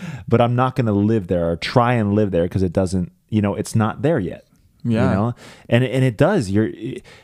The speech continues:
Speaker 1: it's like, um, it, the, the sacrifice of living for the pre-, you said, like, "I'm usually pretty present, so sometimes I, I don't deal with things until, until they come."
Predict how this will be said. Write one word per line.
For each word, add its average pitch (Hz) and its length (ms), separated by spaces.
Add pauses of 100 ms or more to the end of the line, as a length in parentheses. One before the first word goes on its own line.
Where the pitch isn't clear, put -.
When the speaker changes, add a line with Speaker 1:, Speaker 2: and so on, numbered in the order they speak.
Speaker 1:
it's - 260
like, 120 300
um, 90 380 (1080)
it, - 260 (560)
the, 110 280
the 113 160
sacrifice 135 720
of 101 100
living 120 240
for 120 80
the 110 80
pre-, 110 180
you 110 140
said, 101 240
like, 92 240
"I'm 104 160
usually 113 260
pretty 104 220
present, 104 400
so 95 440 (200)
sometimes 117 560
I, 98 120 (200)
I 101 80
don't 113 320
deal 107 180
with 113 200
things 123 240
until, 110 480 (240)
until 107 260
they 98 140
come." 95 340